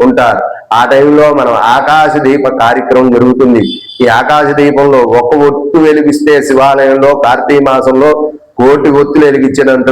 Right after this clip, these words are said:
విశేషం, అంత విశేషం అన్నమాట. కావున ఆకాశ దీపంలో విడివిడిగా భక్తులు పాల్గొని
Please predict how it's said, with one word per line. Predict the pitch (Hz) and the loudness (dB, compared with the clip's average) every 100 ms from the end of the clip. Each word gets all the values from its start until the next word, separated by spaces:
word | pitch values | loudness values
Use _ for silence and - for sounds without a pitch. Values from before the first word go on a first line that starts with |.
| 131 | -2
విశేషం, | 110 131 127 139 | 0 -2 0 -2
అంత | 127 120 117 | 0 -2 -2
విశేషం | 123 131 123 120 | 0 0 0 0
అన్నమాట. | 117 113 110 95 - - _ - | 0 -2 -2 -4 -6 -14 _ -4
కావున | 120 131 131 101 107 | -2 0 -2 -2 -2
ఆకాశ | 127 143 143 131 | 0 0 0 0
దీపంలో | 143 139 139 139 135 117 | 0 0 2 2 2 0
విడివిడిగా | 117 127 135 135 135 113 | 0 0 2 2 2 0
భక్తులు | 113 131 120 98 | -2 -2 -2 0
పాల్గొని | 113 135 135 143 | 0 0 0 0